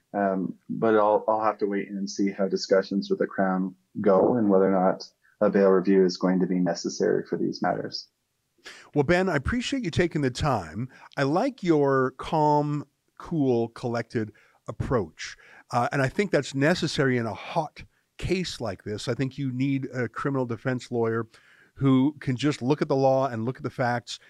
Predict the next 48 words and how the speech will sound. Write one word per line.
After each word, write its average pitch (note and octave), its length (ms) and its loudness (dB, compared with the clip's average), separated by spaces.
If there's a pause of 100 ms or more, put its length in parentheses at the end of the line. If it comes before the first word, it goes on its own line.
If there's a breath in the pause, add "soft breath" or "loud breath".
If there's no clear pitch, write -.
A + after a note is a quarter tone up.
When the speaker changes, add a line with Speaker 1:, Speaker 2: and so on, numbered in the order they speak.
(160 soft breath)
Speaker 2:
and C3 200 -6
be C3+ 200 0
above B2 400 0
the A#2 60 -4
political B2 420 -4
fray. C3 240 -2
And A2+ 80 -2
I A2 40 0
like B2+ 300 -2
the B2 80 -2
fact A#2 300 -6
that B2 60 -6
you G#2+ 100 -6
mentioned A#2+ 380 -6
that. F#2 160 -8 (680 loud breath)
Uh, C#3 140 -2
what's E3+ 240 2
interesting G#3 480 0
to D3+ 40 0
me D#3+ 200 2
is C3 160 0
the C3 240 -4
international D3 720 -2
attention C3+ 480 -4
this A2 160 -6
case C#3 320 -4
has A2+ 240 -4
received. D3+ 560 -6
I, B2 160 -2
I've C3 180 -6
seen C#3+ 220 -2
a B2 80 0
lot C3+ 180 2
of B2 80 -6
coverage. C3+ 480 -4 (540 soft breath)
Uh, C3 200 -2 (160)
I - 40 -14
mean, E3 120 0
frankly, C3 480 -2
a A#2+ 80 -8
lot D3 200 2
of D#3+ 40 -2
media A#2 300 -2
in G#2+ 140 -6
Calgary D#3 400 -2
covered G2+ 340 -6
it. A#2+ 140 -10 (520 soft breath)
A-, A#2+ 220 -6